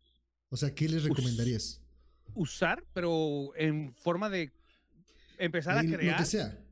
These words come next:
Speaker 1: lo que sea, güey. O sea, a lo que me refiero es, eh, ¿tú qué les recomendarías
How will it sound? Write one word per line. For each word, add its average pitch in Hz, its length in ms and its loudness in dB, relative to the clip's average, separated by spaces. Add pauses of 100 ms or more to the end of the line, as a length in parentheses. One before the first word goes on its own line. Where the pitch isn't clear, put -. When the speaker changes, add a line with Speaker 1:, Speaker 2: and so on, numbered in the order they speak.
Speaker 1:
lo 135 140 -2
que 135 80 -6
sea, 175 240 -4
güey. 90 160 -8 (560)
O 143 100 -2
sea, 139 300 0 (360)
a 151 60 -8
lo 147 80 0
que 151 120 -2
me 175 60 -2
refiero 165 200 -2
es, - 220 -4
eh, 131 400 -4 (380)
¿tú 180 100 -2
qué 208 100 -2
les 220 140 0
recomendarías 143 1000 -2